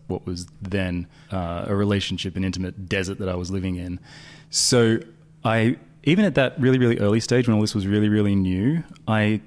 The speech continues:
got the feeling that the, a lot of the P U A stuff that was going on, just, it just didn't sit right with me. It was all about, you know, a subterfuge, an agenda. You'd have to memorize a thing and tell someone a story that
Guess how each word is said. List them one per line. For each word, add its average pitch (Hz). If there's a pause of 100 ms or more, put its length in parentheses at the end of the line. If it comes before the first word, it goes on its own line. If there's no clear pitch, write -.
(140)
got 139
the 160
feeling 120
that 107 (140)
the, 117
a 113
lot 123
of 123
the 110
P -
U 123
A 120
stuff 117
that 120
was 104
going 101
on, 113
just, 107
it 127
just 131
didn't 117
sit - (300)
right 104
with 95
me. 95 (300)
It 113
was 107
all 113
about, 101 (180)
you 107
know, -
a 104
subterfuge, 98
an 95
agenda. 95
You'd 92 (200)
have 101
to 98 (160)
memorize 101
a 92
thing 95
and 92 (200)
tell 98
someone 95
a 92
story 95
that 95